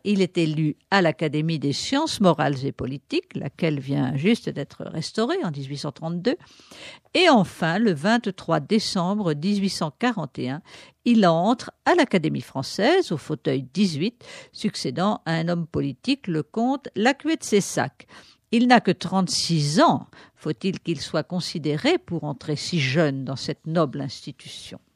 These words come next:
Septième indice, notre auteur défend deux libertés qui lui paraissent essentielles.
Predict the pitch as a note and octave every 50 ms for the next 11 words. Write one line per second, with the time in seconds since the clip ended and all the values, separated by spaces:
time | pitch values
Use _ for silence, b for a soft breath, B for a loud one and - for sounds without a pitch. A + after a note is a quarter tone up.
0 | _ _ b b b b b b b b b b b b b b b b _ -
1 | - - - C4 C#4 C4 - - - - G#3 F#3+ E3+ D#3 D3+ D3 - - _ -
2 | D3+ D#3+ E3 D3 D3+ G#3+ D4+ A#4 B4+ A4 - - - - - F3 F3 G3+ G3 -
3 | - F3+ E3+ - - E3+ D#3 D3+ D3 - E3 E3+ - - - B3+ C#4 C#4 - -
4 | D3+ C3+ C3 C3 C#3 B3 C#4+ D#4+ E4+ D#4+ B3+ G3+ F3+ D#3 E3 D#3 - - _ -
5 | E3 D#3 D#3 - - F3 D#3+ E3 F3 E3 - D#3+ D#3 C#3+ E3 E3+ - - - B3
6 | A#3 - - F#3 E3 - - - - B2+ A2+ - C3